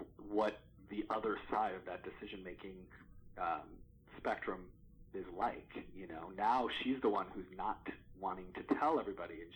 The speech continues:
she's the one who is essentially, you could say, lying to her people by omission, you know, um, in order to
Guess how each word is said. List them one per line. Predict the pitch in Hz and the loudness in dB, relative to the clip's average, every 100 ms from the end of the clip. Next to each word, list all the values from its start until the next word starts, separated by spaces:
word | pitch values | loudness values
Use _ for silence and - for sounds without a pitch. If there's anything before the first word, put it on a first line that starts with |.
| - | -10
she's | 113 | -6
the | 113 | -2
one | 104 92 92 | -2 -2 -4
who | 101 90 | -4 -2
is | 92 92 - - - - - - | -4 -6 -14 -18 -18 -12 -12 0
essentially, | 147 170 139 117 107 104 - - - - - - - - - - - - - - | 0 2 2 4 4 0 -4 -18 -20 -20 -20 -16 -16 -16 -18 -18 -20 -20 -20 -8
you | - | -4
could | 123 120 - | 2 2 2
say, | |
lying | 101 104 127 120 98 | 4 6 6 6 0
to | 104 | -4
her | 107 | -4
people | - 165 - 85 85 - | 2 2 4 0 0 2
by | 101 98 | 2 2
omission, | 92 92 123 - - - - - - - - | 0 -2 -2 -2 -6 -10 -14 -12 -12 -12 -4
you | 104 | 0
know, | 95 85 - - | 2 0 -4 -2
um, | 107 95 85 - - - | 0 2 -2 -10 -16 -12
in | 101 | -4
order | 104 101 98 - | 0 0 0 0
to | 95 | 0